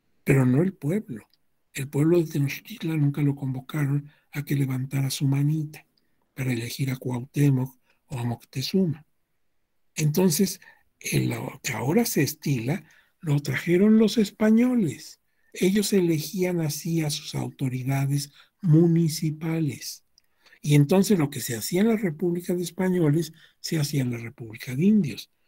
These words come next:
Se co-, se, se nombraba al alcalde y a todos los demás miembros de ayuntamiento, regidores y demás.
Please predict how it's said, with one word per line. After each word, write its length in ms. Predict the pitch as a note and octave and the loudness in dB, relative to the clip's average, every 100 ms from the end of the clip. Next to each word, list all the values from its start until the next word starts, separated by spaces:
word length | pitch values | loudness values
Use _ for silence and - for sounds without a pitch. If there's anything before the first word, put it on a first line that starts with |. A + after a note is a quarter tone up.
| _ _ _ | _ _ _
Se 240 | - D3+ D3+ | -4 -2 0
co-, 220 | D3 E3+ | -2 0
se, 380 | C#3 C3 C#3+ C#3+ | -2 -2 -2 -4
se 380 | - B2+ A#2+ | -4 -2 -2
nombraba 500 | A#2+ A#2+ A#2+ A#2+ A#2+ | -4 -2 -2 -2 -4
al 80 | A#2 | -6
alcalde 880 | A2+ A2+ - D#3+ D#3+ D3+ C3 B2 - _ _ _ _ | -8 -10 -6 0 2 2 2 -2 -6 _ _ _ _
y 180 | F#3+ C#3 | -2 0
a 120 | C3 | 0
todos 240 | F3+ F3 D#3+ | 2 4 4
los 200 | C#3+ - | 0 0
demás 340 | C3+ C3+ - | -2 -2 0
miembros 400 | D3+ C#3 C3+ B2+ | 2 2 0 -4
de 80 | B2+ | -4
ayuntamiento, 960 | A#2+ A#2 A#2+ C3 C3 C#3+ E3+ F3 C3+ | -4 -4 -4 -4 0 2 2 -2 -6
regidores 840 | A#2 A2 - C#3+ A2+ A2+ A#2+ B2+ C3 | -6 -8 -8 -8 -6 -8 -8 -10 -8
y 60 | D3+ | -6
demás. 380 | E3 G3+ - | -6 -8 -10